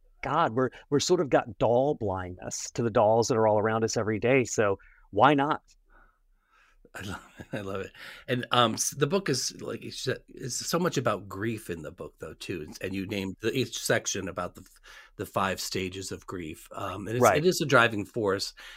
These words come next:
Speaker 2: along with sibling discord. What made you wanna explore those themes?
Speaker 1: Well, what fun is a family that gets along? <laughs> I mean,
Speaker 2: Uh, <laughs> that's
Speaker 1: that's
Speaker 2: very true.
Speaker 1: horrible, you know?
Speaker 2: <laughs> That's
Speaker 1: Um,
Speaker 2: very true.
Speaker 1: it's funny. Everyone, I think, describes, I don't know, maybe people do now, 'cause, 'cause there are people out there who say things that,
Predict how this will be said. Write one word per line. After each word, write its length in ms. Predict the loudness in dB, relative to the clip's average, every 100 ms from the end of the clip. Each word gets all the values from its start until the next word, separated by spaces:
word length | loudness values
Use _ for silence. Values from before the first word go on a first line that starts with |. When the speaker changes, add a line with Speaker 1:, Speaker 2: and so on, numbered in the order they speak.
| -4
Speaker 2:
along 300 | 4 6 6
with 120 | 4
sibling 440 | 2 0 2 0 0
discord. 600 | -2 -4 -6 -8 -10 -12 _
What 160 | -8 -4
made 180 | -2
you 60 | 0
wanna 220 | 0 0
explore 460 | -2 -6 -6 -4 -2
those 320 | -2 -4 -6
themes? 560 | -8 -12 -14 -16 -16 -16 _ _ _ _ _
Speaker 1:
Well, 300 | 4 6 8
what 200 | 6 4
fun 160 | 2 2
is 120 | 2
a 40 | 0
family 340 | -2 0 0
that 120 | -2
gets 180 | -6 -4
along? 420 | -2 0 0 -4 -14
<laughs> 480 | -8 -6 -6 -2 0
I 80 | 4
mean, 120 | 4
Speaker 2:
Uh, 120 | 6 4
<laughs> 80 | 2
that's 300 | 4 4 4 2
Speaker 1:
that's 200 | 4 4
Speaker 2:
very 20 |
true. 380 | 6 6 6 4
Speaker 1:
horrible, 180 | -2 -6 -14 _
you 140 | 2 4
know? 240 | 4 2
Speaker 2:
<laughs> 140 | -2 0
That's 160 | 2
Speaker 1:
Um, 40 | 2
Speaker 2:
very 240 | 0 -2
true. 360 | -4 -10 -12 -14 _ _ -10
Speaker 1:
it's 400 | -4 -4 -4 -8
funny. 380 | -2 0 2 0
Everyone, 340 | 0 0 0 0
I 100 | -2
think, 280 | -2 -2
describes, 720 | -2 -4 -6 -4 -2 0 -2 -2
I 60 | 2
don't 160 | 4
know, 120 | 4 2
maybe 400 | 2 0 0 -2
people 320 | -6 0 0
do 200 | 0 -2
now, 240 | 0 0
'cause, 280 | 0 -4 -8
'cause 200 | -8 -2
there 160 | 2 4
are 140 | 2
people 280 | 0 0 2
out 140 | 4
there 140 | 4 2
who 120 | 2
say 220 | -2 -4
things 300 | 0 0 0
that, 120 | -2